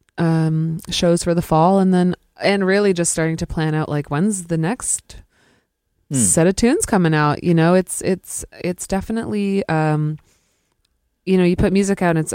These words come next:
Speaker 1: very much about right now, but y-,
Speaker 2: Mm.
Speaker 1: I've been caught on my heels a lot. Like, I'll put a music out and then go on tour, and I'll tour for, like, two years, and then I'll
Speaker 2: Mm.
Speaker 1: s-,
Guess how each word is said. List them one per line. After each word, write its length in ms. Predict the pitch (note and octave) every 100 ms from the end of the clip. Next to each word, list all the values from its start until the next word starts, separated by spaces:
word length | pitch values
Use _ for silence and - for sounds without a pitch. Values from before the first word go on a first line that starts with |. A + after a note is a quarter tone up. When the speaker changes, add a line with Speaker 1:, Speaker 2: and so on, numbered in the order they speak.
| -
Speaker 1:
very 220 | D#3 E3
much 200 | D#3+ D#3
about 340 | D#3 D3+ D3 - -
right 260 | D3+ D3
now, 300 | D#3 D3+ C#3
but 240 | C3+ C3+ -
y-, 80 | - -
Speaker 2:
Mm. 260 | A#2+ G2+ - - _ _ _ _ -
Speaker 1:
I've 300 | F3+ G#3+ -
been 140 | F3
caught 240 | E3+ E3+ E3
on 100 | D#3+
my 120 | D3+
heels 280 | D#3 D#3+ D#3
a 60 |
lot. 320 | C#3+ C#3+ D#3 C3+
Like, 160 | D3
I'll 180 | D3 C#3+
put 200 | - D#3+
a 80 | D#3
music 440 | - E3+ E3+ F3
out 240 | D#3+ D3+ -
and 200 | D3+ D3+
then 320 | C#3+ C#3+ C#3+ - _ _ _ _ -
go 140 | E3
on 140 | D#3+
tour, 240 | D#3+ G3 F3
and 80 | D#3
I'll 100 | D3
tour 260 | - D#3+
for, 100 | D#3
like, 160 | C#3+ C#3
two 160 | - E3+
years, 380 | E3 D#3+ C#3+ D#3
and 100 | D3+
then 100 | C#3+
I'll 140 | A#2
Speaker 2:
Mm. 60 | G#2+
Speaker 1:
s-, 160 | F#2+